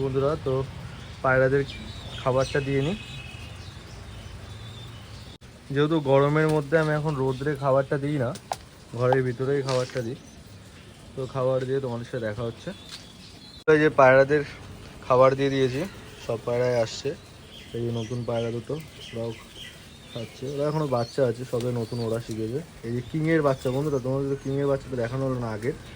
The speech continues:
আগের যে কিংয়ের বাচ্চাটা ছিল সেটা এই যে এখন বড়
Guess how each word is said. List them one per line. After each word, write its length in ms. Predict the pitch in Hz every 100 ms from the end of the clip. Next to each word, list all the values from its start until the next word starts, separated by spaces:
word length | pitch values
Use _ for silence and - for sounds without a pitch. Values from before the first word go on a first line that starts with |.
| - - - -
আগের 180 | 127 156 156
যে 60 | 160
কিংয়ের 240 | 156 151 151
বাচ্চাটা 280 | 135 139 139
ছিল 100 | 143 170 165
সেটা 160 | 127 127 120
এই 80 | 117
যে 80 | 151 220 - - - - - -
এখন 140 | 110 123 113
বড় 140 | 117